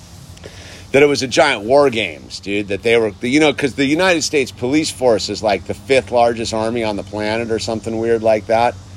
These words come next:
and it's super militarized and the whole thing, so it's basically a, an ununified army. So I think last year they just ran a giant, uh, control and command exercise to see if they could link everything up, right?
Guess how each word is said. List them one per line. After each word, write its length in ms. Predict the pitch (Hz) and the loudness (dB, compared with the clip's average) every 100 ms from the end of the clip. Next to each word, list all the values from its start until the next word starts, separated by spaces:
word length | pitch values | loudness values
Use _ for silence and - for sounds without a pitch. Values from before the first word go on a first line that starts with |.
| - - - - - - - - | -20 -18 -18 -18 -18 -20 -10 0
and 120 | 117 | 0
it's 140 | 123 | 2
super 320 | - 156 143 135 | 2 4 4 2
militarized 1160 | 123 131 123 143 131 123 123 123 123 120 - | 4 4 4 4 4 6 4 4 4 0 -4
and 120 | 107 107 | -6 -6
the 60 | |
whole 240 | 104 123 113 | 0 0 0
thing, 240 | 185 160 | 0 0
so 160 | - 156 | 4 2
it's 140 | - | 4
basically 600 | 240 247 175 117 139 120 | 2 2 -2 -4 0 0
a, 120 | 104 95 | 0 -4
an 160 | 113 - | -8 -4
ununified 720 | 131 135 131 127 113 117 107 123 | -2 0 0 -2 -2 0 2 4
army. 340 | 156 127 90 | 4 2 -2
So 160 | - 131 | 0 0
I 60 | |
think 260 | - 165 123 | 2 -2 0
last 400 | 127 131 - 147 | 0 0 -4 0
year 160 | 139 | 2
they 140 | 120 113 | 2 0
just 240 | 113 104 | -2 -4
ran 260 | 120 117 110 | -2 -2 -2
a 80 | 92 | -4
giant, 540 | - 110 113 104 95 - - - - - - - - - | -6 -2 0 -2 -4 -12 -20 -20 -20 -20 -20 -20 -20 -4
uh, 300 | 107 92 78 - - - - | 0 0 -2 -8 -20 -20 -10
control 480 | - 127 - 139 135 | -4 -2 4 4 4
and 100 | 113 | 2
command 560 | - 120 123 123 127 113 | -4 0 2 2 2 2
exercise 720 | 107 - 107 - 110 104 - | 2 0 -6 -2 0 0 -2
to 100 | 98 | -8
see 220 | - 117 | -6 -6
if 100 | - | -2
they 140 | 110 | -4
could 140 | 95 98 | -4 -6
link 280 | 107 101 107 | -4 -2 -2
everything 460 | 104 104 117 123 | -2 -2 -2 2
up, 260 | 180 135 104 | 2 2 0
right? 320 | 98 107 | 2 2